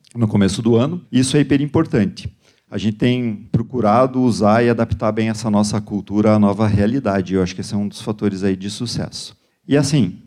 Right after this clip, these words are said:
vamos falar um pouquinho agora sobre essa, uma questão assim de roadmap ou de alguns passos. Você pode seguir esses passos, pode pular esses passos, mas de alguma maneira geral é bom conhecê-los. Então, o primeiro ponto é definir uma estratégia, seja numa startup ou seja numa empresa estabelecida,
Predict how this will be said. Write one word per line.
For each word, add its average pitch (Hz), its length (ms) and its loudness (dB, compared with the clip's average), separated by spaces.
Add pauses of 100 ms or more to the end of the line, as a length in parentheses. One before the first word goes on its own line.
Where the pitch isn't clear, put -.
vamos 147 260 0
falar 151 180 2
um 151 40 0
pouquinho 151 300 -2
agora 135 300 4
sobre 131 260 -2
essa, - 220 -6
uma 113 100 -8
questão - 240 -6
assim 131 180 -2
de 113 120 0
roadmap 135 840 2
ou 127 120 6
de 127 100 0
alguns 123 400 0
passos. 110 480 -2
Você 98 240 -2
pode 131 260 0
seguir 120 420 0
esses 123 260 -2
passos, 135 320 0
pode 120 240 0
pular 123 320 2
esses 131 240 -4
passos, 139 280 -2
mas 139 280 -4 (100)
de - 80 -2
alguma 151 200 2
maneira 147 280 0
geral 131 260 2
é 143 40 2
bom 139 180 -4
conhecê-los. 139 760 -6 (260)
Então, 180 180 2
o 185 40 2
primeiro 190 300 2
ponto 196 260 -2
é 208 40 0
definir 196 340 0
uma 208 140 4
estratégia, 170 680 0
seja 170 320 2
numa 160 240 2
startup 139 680 0
ou 143 80 2
seja 131 280 -2
numa 123 140 -4
empresa 117 240 -2
estabelecida, 113 720 -4